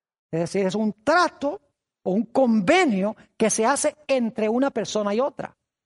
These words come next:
Ahora, esta misma palabra se encuentra en otros sitios del Antiguo Testamento y nos ayuda a entender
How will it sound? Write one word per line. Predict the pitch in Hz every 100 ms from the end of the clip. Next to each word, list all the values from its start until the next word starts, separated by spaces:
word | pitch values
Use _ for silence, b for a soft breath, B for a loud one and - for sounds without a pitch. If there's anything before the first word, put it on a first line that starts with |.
| _ _ B B B
Ahora, | 240 240 -
esta | 320 - 359
misma | 294 349 370 311 285
palabra | 226 208 180 143 165 - _
se | - - 247
encuentra | 226 - 370 392 - 233 -
en | 240 220 247
otros | 349 359 339 -
sitios | - 330 - 226 175
del | 202
Antiguo | 185 226 277
Testamento | 285 269 233 208 - -
y | 240
nos | 220 196
ayuda | 202 202 285
a | 311
entender | 285 233 190 185